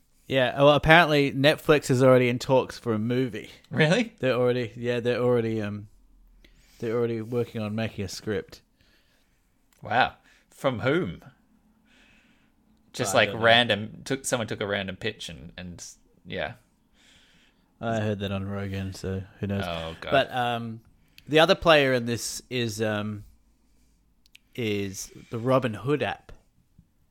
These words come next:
Speaker 1: that people were using to buy all those shares,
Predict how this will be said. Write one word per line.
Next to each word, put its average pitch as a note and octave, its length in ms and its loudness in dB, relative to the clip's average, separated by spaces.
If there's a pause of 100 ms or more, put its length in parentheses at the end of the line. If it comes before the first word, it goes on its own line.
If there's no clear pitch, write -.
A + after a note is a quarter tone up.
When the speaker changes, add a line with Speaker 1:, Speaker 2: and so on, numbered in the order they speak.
(580)
Speaker 1:
that A#2 260 0
people C#3+ 260 0
were C3 100 2
using B2 420 -2
to A2 260 -2
buy B2 400 4
all A2 160 -4
those G2 220 -6
shares, D#2+ 640 -6